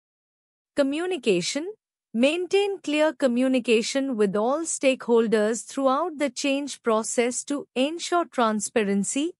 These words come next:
and alignment. Training.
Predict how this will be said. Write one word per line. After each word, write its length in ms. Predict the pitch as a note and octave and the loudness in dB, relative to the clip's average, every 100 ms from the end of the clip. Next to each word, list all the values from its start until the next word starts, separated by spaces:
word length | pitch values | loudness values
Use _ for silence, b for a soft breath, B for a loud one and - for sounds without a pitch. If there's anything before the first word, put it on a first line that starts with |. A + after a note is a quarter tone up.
| - | -2
and 260 | B3+ C#4 | -2 0
alignment. 840 | C#4 C4 B3+ C4 A3 D#3+ C#3 - - _ _ _ _ _ _ _ _ _ _ _ | 0 2 2 2 -2 -4 -10 -16 -18 _ _ _ _ _ _ _ _ _ _ _
Training. 560 | - D4+ F#4 D4 C4+ | 0 0 2 0 0